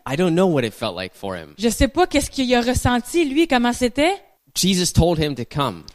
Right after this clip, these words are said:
Speaker 2: Mais Jésus lui a dit, "Viens."
Speaker 1: What does Peter do?
Speaker 2: Qu'est-ce que Pierre y fait?
Speaker 1: Do you let go of your hands?
Speaker 2: Est-ce que tu lâches tes mains?
Speaker 1: And expect to be swimming out to see Jesus?
Speaker 2: Puis Jésus, il a juste dit, "Viens." Qu'est-ce que tu fais?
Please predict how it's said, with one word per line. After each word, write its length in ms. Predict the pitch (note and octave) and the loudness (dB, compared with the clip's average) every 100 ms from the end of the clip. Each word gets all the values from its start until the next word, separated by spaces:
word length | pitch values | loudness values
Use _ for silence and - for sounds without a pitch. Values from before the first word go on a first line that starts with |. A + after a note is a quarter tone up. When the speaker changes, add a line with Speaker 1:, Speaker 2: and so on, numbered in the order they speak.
| - | 0
Speaker 2:
Mais 140 | B3 | 2
Jésus 460 | G#3+ D#4+ D4 C#4+ D#4+ | 4 2 2 0 0
lui 240 | C4 A#3+ | 0 0
a 80 | A3+ | 0
dit, 180 | G#3+ B3 | -4 -8
"Viens." 360 | F#3+ G#3+ F#3 D3 _ - | -4 -4 -4 -10 _ -4
Speaker 1:
What 120 | D3 - | -4 -2
does 160 | D#3+ | -6
Peter 320 | - - C#3+ C3 | -6 -6 -4 -4
do? 280 | A#2+ F#2 C2+ _ _ | -6 -8 -14 _ _
Speaker 2:
Qu'est-ce 220 | C4+ C4 | 0 0
que 80 | C4 | 0
Pierre 400 | A#3 A#3 A#3+ A#3 | -2 0 0 0
y 80 | G#3 | -4
fait? 320 | - G3 D#3+ _ _ - | -6 -6 -8 _ _ -2
Speaker 1:
Do 60 | |
you 80 | C#3 | -2
let 180 | B2+ C#3+ - | 0 -2 -2
go 140 | C3+ | -2
of 140 | C3+ C3 | -2 -4
your 100 | A2+ | -6
hands? 640 | A2 A#2+ D#3 - - - _ _ _ _ | -6 -6 -10 -12 -14 -16 _ _ _ _
Speaker 2:
Est-ce 180 | A3+ - | -6 -2
que 80 | C4 | -2
tu 180 | - B3 | -2 0
lâches 340 | A3+ B3 C4 | 2 2 2
tes 160 | - C4 | 0 0
mains? 280 | C4 C#4 D4 - _ _ _ _ _ - | 2 0 -2 -12 _ _ _ _ _ -8
Speaker 1:
And 80 | B2 | -6
expect 720 | A#2 - - C3 C3+ - - - | -6 -6 -4 -2 -2 -6 -20 -14
to 60 | |
be 120 | A#2 A#2 | -12 -8
swimming 480 | - - B2+ C3 B2 | -8 -6 -6 -6 -8
out 160 | B2+ | -8
to 80 | - | -8
see 240 | G#2+ B2 A#2 | -8 -6 -6
Jesus? 540 | B2+ C#3+ E3 - - _ _ _ _ _ _ _ _ _ _ | -8 -12 -16 -20 -20 _ _ _ _ _ _ _ _ _ _
Speaker 2:
Puis 180 | - A3 | -12 -6
Jésus, 380 | G3+ C#4+ B3 D#4+ | -2 -2 0 0
il 80 | D4+ | 0
a 60 | |
juste 260 | A#3 C#4 G#3 | 0 -4 -6
dit, 120 | A3+ | -10
"Viens." 360 | F#3 A3 C4 A#3+ | -6 -4 -4 -4
Qu'est-ce 200 | B3+ - | -8 -6
que 60 | A#3+ | -8
tu 100 | - | -8
fais? 300 | - C#4+ | -4 -2